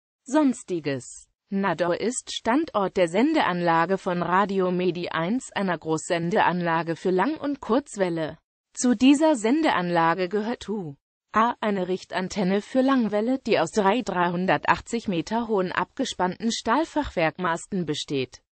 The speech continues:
Diese Sendemasten dürften zu den höchsten Bauwerken in Afrika gehören.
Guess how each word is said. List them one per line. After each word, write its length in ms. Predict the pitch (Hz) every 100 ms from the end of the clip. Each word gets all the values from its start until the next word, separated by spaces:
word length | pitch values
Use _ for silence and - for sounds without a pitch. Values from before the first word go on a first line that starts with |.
| _ _
Diese 300 | 247 262 294
Sendemasten 800 | 226 220 240 185 160 - - 185
dürften 480 | 220 254 - 320 320
zu 160 | - 185
den 240 | 180 180
höchsten 480 | 208 294 - 302 285
Bauwerken 640 | 254 233 185 175 - 175
in 160 | 208 233
Afrika 560 | 277 - 202 - 175
gehören. 640 | 139 156 156 151 143 131